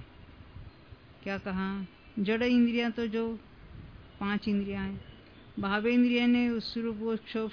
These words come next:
સમરૂપ જ્ઞાન, और इंद्रिय के विषय, हम्म, तीनों को इंद्रिय कहा है.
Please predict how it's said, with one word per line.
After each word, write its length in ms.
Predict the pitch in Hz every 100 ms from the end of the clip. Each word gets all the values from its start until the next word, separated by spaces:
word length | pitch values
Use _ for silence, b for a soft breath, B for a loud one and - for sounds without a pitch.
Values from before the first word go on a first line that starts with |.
| -
સમરૂપ 320 | 226 220 208 185
જ્ઞાન, 400 | 202 196 196 202 - - - - - - - - -
और 160 | 214 226
इंद्रिय 340 | 233 233 233
के 220 | - 233
विषय, 500 | 208 202 - 214 202 202 196 - - - - - - - - - - -
हम्म, 160 | 262 294 - - -
तीनों 280 | 240 254
को 120 | 262 269
इंद्रिय 440 | 240 226 226 214 - - -
कहा 180 | 190 175
है. 300 | 165 151